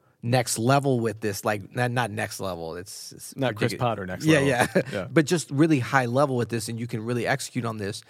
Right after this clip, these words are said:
Speaker 1: you can do it so well that even when the listener does become accustomed to it, I, i e, a recording.
Speaker 2: Mm-hmm.
Speaker 1: You know, so if we think about kind of, like, stank-faced things, we shouldn't be stank-faced in a way because we know it's coming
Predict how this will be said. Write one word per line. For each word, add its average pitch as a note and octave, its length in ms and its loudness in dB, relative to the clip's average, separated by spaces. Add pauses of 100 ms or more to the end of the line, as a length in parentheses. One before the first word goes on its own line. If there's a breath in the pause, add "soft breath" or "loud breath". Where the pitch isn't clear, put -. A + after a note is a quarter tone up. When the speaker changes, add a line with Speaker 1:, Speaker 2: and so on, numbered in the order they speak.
(400 loud breath)
Speaker 1:
you E3 200 4
can G3 140 0
do C3+ 160 6
it C#3+ 60 0
so C#3+ 160 4
well C3+ 220 4
that B2 160 -2
even D3 500 0
when B2 540 2
the B2 140 2
listener A#2+ 540 -2 (240)
does E3+ 260 6
become - 300 0
accustomed G#2+ 460 -2
to A2+ 120 0
it, G#2+ 160 -6
I, A#2 220 2
i A#2+ 180 2
e, A#2+ 460 -2 (640 loud breath)
a A#2 80 2
recording. A2 560 2 (180)
Speaker 2:
Mm-hmm. A2 180 -14 (180)
Speaker 1:
You B2+ 120 4
know, B2+ 80 4
so C3+ 160 2
if A2+ 80 -2
we C#3 120 4
think C3 180 2
about B2 320 2
kind C3 160 2
of, A2 80 0
like, A#2 160 0
stank-faced B2+ 680 0
things, D3+ 280 2 (240 loud breath)
we D#3 160 4
shouldn't G#3 400 0
be C#3 140 4
stank-faced C#3 880 -2
in D3+ 120 0
a C3 40 4
way G3+ 160 4
because C3+ 220 0
we B2+ 100 4
know B2+ 200 4
it's A2+ 100 -4
coming - 400 -2